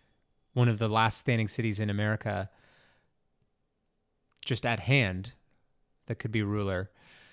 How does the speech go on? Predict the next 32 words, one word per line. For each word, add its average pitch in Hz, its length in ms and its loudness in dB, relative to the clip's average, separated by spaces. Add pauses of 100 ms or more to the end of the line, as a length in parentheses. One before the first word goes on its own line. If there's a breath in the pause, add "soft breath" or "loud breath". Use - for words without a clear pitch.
(180 soft breath)
And 127 120 -4
even 160 260 2
if 165 140 2
I 147 80 4
was 135 200 0
to 131 140 -2
understand, 113 640 -4
like, 101 240 -6
okay, 120 380 2
it's 107 120 -2
supposed - 300 -2
to 123 60 -4
be 113 80 -2
this, 104 220 -4
like, 101 160 -6
fantastical, 107 1000 -6
very 113 240 0
f-, - 220 -10
Sword 123 340 0
in 110 60 0
the 107 80 0
Stone-esque, 107 840 0
like, 101 280 -4
you 120 60 -2
know, 104 220 -2
it 113 160 -8
needs 123 180 -2
to - 80 -8
be 117 100 0
the 101 120 -4
right 113 260 -2
person. 143 480 0